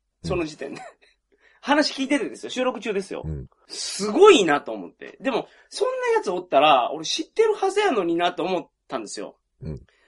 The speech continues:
Speaker 2: で、そういう時僕収録中でも調べるんです。
Speaker 1: うん。
Speaker 2: 堀之内名人って。でも今回調べるなって言われてるから、
Speaker 1: うん。
Speaker 2: まあ、おったんかな？僕がたまたま知らんかったんかなって思ってしまいました。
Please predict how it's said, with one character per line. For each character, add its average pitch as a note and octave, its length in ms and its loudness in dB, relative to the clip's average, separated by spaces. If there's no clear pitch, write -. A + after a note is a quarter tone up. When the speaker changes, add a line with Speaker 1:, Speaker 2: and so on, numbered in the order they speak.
Speaker 2:
で、 C4 80 -6
そ G4 260 2
う G4+ 40 8
い G#4 80 8
う - 20 2
時 G#4 220 -2
僕 F#3 160 -6
収 E4+ 160 0
録 E4 200 0
中 D4 80 -2
で C#4+ 60 -4
も D#3+ 160 -4
調 F#4 320 8
べ A#3+ 100 6
る C3 80 2
ん F#2+ 100 -8
で D#2 100 -12
す。 - 200 -20
Speaker 1:
う D#2 60 -10
ん。 B2 200 -10
Speaker 2:
堀 F#3+ 200 2
之 E3+ 120 2
内 C3+ 160 -8
名 B2+ 220 -2
人 G2+ 220 -10
っ - 20 -20
て。 - 200 -20
で D#3+ 60 -2
も D#3+ 60 -6
今 F#4 220 8
回 A#3 180 8
調 E4 120 2
べ G4 80 4
る F4+ 60 4
な G#3+ 80 2
っ - 20 0
て - 100 -12
言 E3+ 80 0
わ G#3 60 0
れ G3+ 80 -2
て G3 100 -4
る F#3 60 -4
か A#2+ 140 -8
ら、 A#2 280 -2
Speaker 1:
う D2 60 -12
ん。 C#2+ 140 -12
Speaker 2:
ま F#3 140 -8
あ、 - 40 -6
お A#3+ 160 -2
っ - 80 -10
た - 140 -12
ん E3+ 120 -6
か C3+ 140 -6
な？ C#3+ 180 -4
僕 F#3 360 -12
が C#4 100 -2
た C#4 120 -4
ま C#4+ 120 0
た C#4+ 100 -2
ま C#4 140 0
知 C#4 80 -8
ら C4+ 100 -2
ん C4+ 80 -4
か A3+ 100 -2
っ G#3 80 -4
た G3 120 -2
ん F#3+ 80 -6
か G3+ 120 -4
な C4+ 120 2
っ C4+ 60 -2
て F#3 80 -6
思 D3+ 140 -6
っ - 40 -12
て - 60 -16
し C#3+ 100 -10
ま C3 80 -6
い A2 40 -10
ま G2 80 -12
し - 60 -20
た。 - 140 -20